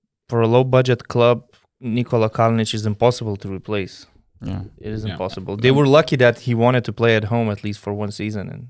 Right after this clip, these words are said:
Speaker 2: And these players, they don't play at low budget teams, basically.
Speaker 1: Yeah.
Speaker 2: I mean, it's,
Speaker 1: He
Speaker 2: it was,
Speaker 1: belongs
Speaker 2: uh,
Speaker 1: in,
Speaker 2: exceptional.
Speaker 1: he, he belongs in Barcelona. So, but yeah, I have them a little bit higher. I have them, uh,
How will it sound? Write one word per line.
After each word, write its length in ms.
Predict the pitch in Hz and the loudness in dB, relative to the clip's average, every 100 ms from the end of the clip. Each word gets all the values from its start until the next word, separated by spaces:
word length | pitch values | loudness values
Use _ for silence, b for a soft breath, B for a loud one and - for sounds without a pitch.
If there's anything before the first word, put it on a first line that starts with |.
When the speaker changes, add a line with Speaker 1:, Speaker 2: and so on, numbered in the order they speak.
| _ _ _ _ | _ _ _ _
Speaker 2:
And 80 | 117 | -4
these 120 | 139 | 0
players, 220 | 147 139 113 113 110 | 4 4 4 -2 2
they 100 | 123 | 4
don't 240 | 123 127 - | 6 4 2
play 140 | 117 110 | 2 2
at 220 | 95 - | 0 -4
low 200 | 104 101 | 0 0
budget 280 | 95 95 92 | 0 -4 -4
teams, 300 | - 98 - | -8 -8 -8
basically. 460 | - 104 - - - | -4 -4 -4 -8 -12
Speaker 1:
Yeah. 140 | - 101 | -8 -6
Speaker 2:
I 40 | |
mean, 120 | 98 | -6
it's, 300 | 98 - - | -8 -4 0
Speaker 1:
He 80 | 147 | 2
Speaker 2:
it 80 | 156 | 4
was, 100 | 151 | 6
Speaker 1:
belongs 280 | 139 165 147 | 8 8 6
Speaker 2:
uh, 40 | 143 | 2
Speaker 1:
in, 40 | |
Speaker 2:
exceptional. 400 | 123 127 - 101 104 139 | 2 2 0 -4 0 2
Speaker 1:
he, 40 | 165 131 - | 2 0 2
he 60 | 175 | 2
belongs 360 | 147 143 147 | 4 4 2
in 80 | 117 | 0
Barcelona. 580 | 110 107 107 120 123 92 | -2 -4 -4 -2 -2 -2
So, 200 | - 98 - _ _ B B B B B B B 113 | -8 -14 -16 _ _ B B B B B B B 2
but 220 | 139 - - | 4 4 -6
yeah, 260 | 143 175 147 | 0 6 8
I 80 | 127 | 8
have 180 | 139 131 | 6 4
them 120 | 117 | 4
a 20 | |
little 160 | 113 113 107 | 2 2 2
bit 40 | |
higher. 260 | 110 110 104 | 4 4 4
I 60 | 104 | 2
have 80 | 104 | 0
them, 220 | 107 107 | -2 -2
uh, 320 | 104 104 101 | -2 -2 -4